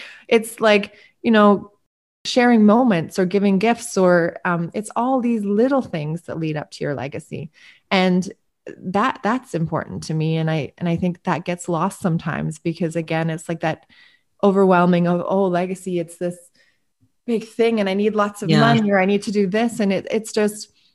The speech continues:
Speaker 1: it's not true, because at the end of the day, there's that great quote where, you know, nobody, what is it? That no one remembers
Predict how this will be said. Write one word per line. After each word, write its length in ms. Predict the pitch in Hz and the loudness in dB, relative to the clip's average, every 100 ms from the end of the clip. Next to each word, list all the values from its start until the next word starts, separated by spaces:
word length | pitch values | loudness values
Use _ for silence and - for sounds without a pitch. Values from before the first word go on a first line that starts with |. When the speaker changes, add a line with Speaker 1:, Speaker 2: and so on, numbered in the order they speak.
| _ _ | _ _
Speaker 1:
it's 140 | 240 233 | -4 0
not 240 | 269 254 | 0 0
true, 260 | - 285 196 | -4 0 0
because 240 | 196 202 | 2 0
at 100 | 208 | -2
the 100 | 208 | -2
end 120 | 220 | 0
of 60 | 214 | 0
the 80 | 208 | 0
day, 200 | 190 208 | 0 0
there's 220 | 196 185 | 0 0
that 160 | 180 175 | -2 0
great 240 | 190 175 | -2 -2
quote 320 | - 208 240 | -2 0 0
where, 420 | - 160 165 165 - _ _ _ _ | 0 0 0 -2 -8 _ _ _ _
you 80 | 226 | 4
know, 140 | 196 | 6
nobody, 680 | 208 226 247 214 196 196 185 - _ - | 6 6 4 2 2 2 -2 -12 _ -4
what 120 | 208 | -2
is 120 | 196 | -2
it? 100 | 175 | -2
That 140 | 175 | 0
no 160 | 185 208 | 2 4
one 380 | 226 226 208 - - | 4 2 0 -6 -6
remembers 760 | 196 185 190 185 175 175 - | -2 0 2 2 0 -2 -10